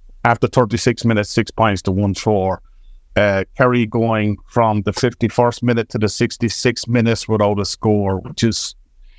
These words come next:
which was incredible for F-, Kerry, um, because of the, the quality. It was a game of turnovers, and you're right, Pat, seven points to two in the last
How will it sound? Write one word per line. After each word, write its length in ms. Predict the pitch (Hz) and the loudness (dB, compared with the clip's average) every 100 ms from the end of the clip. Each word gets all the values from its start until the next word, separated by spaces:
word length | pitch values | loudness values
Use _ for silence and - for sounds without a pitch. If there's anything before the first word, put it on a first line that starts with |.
| _ | _
which 180 | 127 - | -2 0
was 140 | 120 | 2
incredible 560 | 123 - 143 135 110 104 | 2 2 2 2 0 -2
for 140 | - | -2
F-, 180 | 101 - - | -8 -8 -2
Kerry, 400 | - 98 98 101 - | 0 2 0 -2 -4
um, 400 | 98 95 92 92 | -2 -2 0 0
because 340 | 92 - 107 92 | -2 0 0 0
of 100 | 92 | -2
the, 100 | 92 - | -4 -6
the 80 | |
quality. 520 | - 104 90 82 95 - - - - - | -2 0 0 -2 -4 -4 -16 -20 -20 -4
It 80 | 101 | 0
was 100 | 101 | 0
a 60 | |
game 240 | 101 120 113 | 2 2 2
of 160 | 107 | -2
turnovers, 960 | - 131 127 123 120 123 123 113 - - - | 0 0 2 2 0 0 -2 -4 -12 -14 -2
and 300 | 110 104 104 | 0 2 0
you're 220 | - 104 104 | 2 2 4
right, 240 | 107 104 | 2 0
Pat, 260 | - 110 - | 0 0 2
seven 280 | 117 104 | 0 0
points 320 | 107 107 98 - | 0 0 -2 -6
to 60 | |
two 220 | 90 104 | -2 0
in 60 | 101 | 2
the 100 | 98 | 2
last 380 | 98 95 - | 2 0 -4